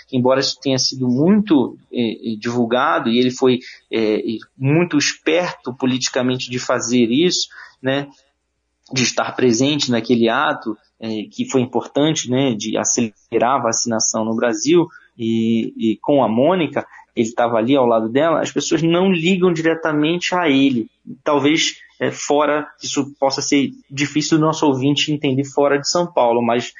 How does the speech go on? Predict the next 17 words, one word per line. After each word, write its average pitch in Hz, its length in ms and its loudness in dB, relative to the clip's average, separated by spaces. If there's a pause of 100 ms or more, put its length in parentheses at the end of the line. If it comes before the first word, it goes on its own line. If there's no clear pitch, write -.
(160)
nos 139 180 0
rincões 143 480 0
do 139 80 4
Brasil 135 480 4
isso, - 300 0
essa 147 160 -2
informação 151 500 0
não 175 200 4
chega 175 400 2
ainda. 127 360 0 (240)
E 123 100 2
é, 127 220 -2
esse 131 300 2
é - 20 6
o 147 60 2
trabalho 151 480 0
que 160 260 -2